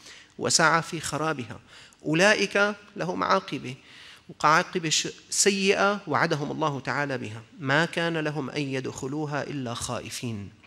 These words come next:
وحصل ما قال الله تعالى بالنسبة لقريش في يوم صلح الحديبية، عندما صالحهم النبي قبل يوم كانوا منعوه أن يدخل المسجد الحرام، فصالحهم. تمر الأيام ويفتح النبي صلى الله عليه وسلم مكة،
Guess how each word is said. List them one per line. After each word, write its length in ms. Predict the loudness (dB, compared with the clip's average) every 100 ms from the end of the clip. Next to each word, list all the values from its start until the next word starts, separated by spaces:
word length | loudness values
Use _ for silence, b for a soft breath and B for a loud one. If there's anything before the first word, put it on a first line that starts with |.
| _ _ _ _ _ B B B B
وحصل 600 | 0 2 2 4 4 4 4
ما 160 | 2
قال 320 | 0 2 2
الله 340 | 2 0 0 0
تعالى 340 | -2 0 0
بالنسبة 480 | -2 0 0 -2 -6
لقريش 520 | -6 -6 -6 -4 -6 B B B B B
في 220 | 2 4
يوم 160 | 4 2
صلح 280 | 0 0 -2
الحديبية، 800 | -2 0 0 0 2 2 0 -4 -12 -4
عندما 280 | -2 2 2
صالحهم 480 | 2 -2 -2 -4 -4
النبي 440 | -2 -2 -2 -6 -8 -4
قبل 260 | -2 2
يوم 560 | 2 2 4 4 2 -2 -2
كانوا 280 | 0 0
منعوه 500 | 0 2 2 2 0
أن 120 | -2 -4
يدخل 500 | -6 -4 2 2 0 B B -8
المسجد 420 | -4 2 2 2
الحرام، 360 | -4 -4 -4 -4
فصالحهم. 600 | -4 0 2 2 -2 -10 B B B B
تمر 360 | -4 2 4 4
الأيام 600 | 4 2 0 0 0 0
ويفتح 460 | 0 0 -2 -8 -6
النبي 340 | -4 -2 -2
صلى 220 | -2 -2
الله 160 | 0 0
عليه 220 | 0 -4
وسلم 500 | -4 -4 -4 -4 -4
مكة، 280 | -4 -8